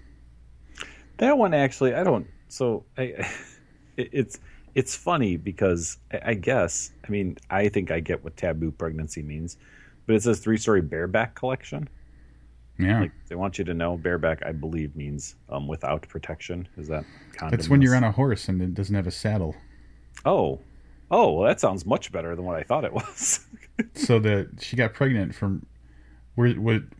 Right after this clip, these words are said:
Speaker 2: wait, did they have sex on top of the horse?
Speaker 1: Maybe. Maybe she had sex with a horse.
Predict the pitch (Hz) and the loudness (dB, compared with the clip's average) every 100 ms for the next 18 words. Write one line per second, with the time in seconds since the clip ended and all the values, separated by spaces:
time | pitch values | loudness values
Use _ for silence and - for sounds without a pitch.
0 | - 113 92 98 104 90 107 104 - 98 | 0 2 2 0 0 2 0 0 -2 -2
1 | - 92 123 139 139 170 - - - - | -2 -4 0 4 4 4 2 -4 -16 -20
2 | _ - - 71 117 80 73 82 131 - | _ -20 -20 -8 -6 -6 -8 -8 -10 -8
3 | 175 - 131 101 113 76 50 50 - | -10 -8 -8 -6 -4 -6 -6 -10 -16